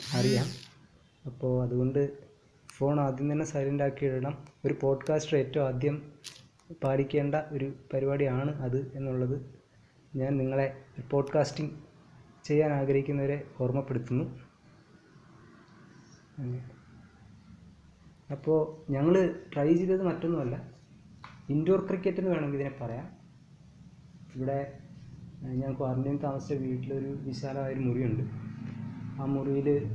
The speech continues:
ഏഹ്, കഴിഞ്ഞ ഇരുപത്തെട്ട് ദിവസം ഞാൻ, ഏഹ്, ബാറ്റ് ചെയ്തു, ബൗൾ ചെയ്തു, ഏഹ്, ഫീൽഡ് ചെയ്തു, ഏഹ്, ടെന്നീസ് ക്രിക്കറ്റ് കളിച്ചു. ഏഹ്, എനിക്ക് ബൗളറായിട്ട് ഞാൻ, എൻ്റെ ഓപ്പോസിറ്റുള്ള വാളിൽ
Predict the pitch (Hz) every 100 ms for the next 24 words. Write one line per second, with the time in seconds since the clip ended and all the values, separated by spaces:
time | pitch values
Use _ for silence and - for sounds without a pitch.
0 | - 127 113 107 110 107 143 135 139 156
1 | 139 135 143 139 131 - - - 127 123
2 | 110 123 127 - 147 127 135 123 117 127
3 | 139 127 123 127 127 156 139 113 123 135
4 | 147 147 123 127 127 - - - - -
5 | - - 123 117 113 113 - - - -
6 | - - - - 135 139 147 147 156 147
7 | 151 139 123 139 131 - - - - -
8 | - - - - - 131 127 120 120 -
9 | - - - - - - 139 139 170 139
10 | 135 156 156 156 165 156 143 147 143 -
11 | - - 139 147 143 139 147 143 156 147
12 | 131 131 139 147